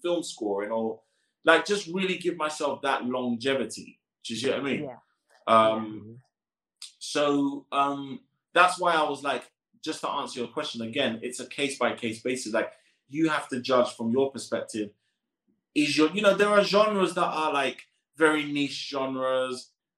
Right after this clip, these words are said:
Speaker 1: you know, that
Speaker 2: Yeah.
Speaker 1: people are, it's like, if you know, you know kind of genre.
Speaker 2: Yeah.
Speaker 1: And, you know, they might sell a thousand tickets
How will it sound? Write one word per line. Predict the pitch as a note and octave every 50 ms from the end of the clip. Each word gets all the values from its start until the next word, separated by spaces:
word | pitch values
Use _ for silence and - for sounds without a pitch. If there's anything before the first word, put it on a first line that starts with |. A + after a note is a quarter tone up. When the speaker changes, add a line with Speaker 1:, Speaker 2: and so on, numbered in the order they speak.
| _ _ _ _ _ _ B2+
Speaker 1:
you | C3+ C#3 C#3+
know, | C#3 C3+ B2+ B2+ B2+ B2+ A#2+
that | A#2 C#3 B2+ - - - - _ _ _ _
Speaker 2:
Yeah. | - D#3+ -
Speaker 1:
people | - F3 F3 E3
are, | D3 - C3 C3 B2 A2+ - -
it's | - D3 D3 -
like, | C#3+ B2 -
if | C#3+ C#3 -
you | C#3 C3+ B2+
know, | C3 C3 B2+
you | B2 A#2+ A#2+ B2 B2
know | B2+ C3 B2 A2
kind | A2+ - A#2+ A#2 A2+ A2
of | G#2
genre. | G#2 A#2+ C#3 C#3 C3+ A2+ F#2+ E2+ F#2+ G#2+ A2+ A2+ - _ _ _ _ _ _ _ _ _ _
Speaker 2:
Yeah. | C3+ C#3+ C3 B2+ B2+ B2+ B2
Speaker 1:
And, | B2 A#2+ A#2+ A#2
you | C3 D3 C#3+
know, | C#3 C3+ B2+ B2+ B2 - _ _ _ _ _ _ _ _ _ _ _ _ -
they | D3+ C#3+
might | C3+ C3+ C#3 C3+ -
sell | - - - D3+ C3+ C3 B2+
a | B2
thousand | - C#3+ C3+ C3 B2+ B2 B2+ B2 B2
tickets | - D#3 C#3+ - - D3+ D3 D3 - - - - - - - -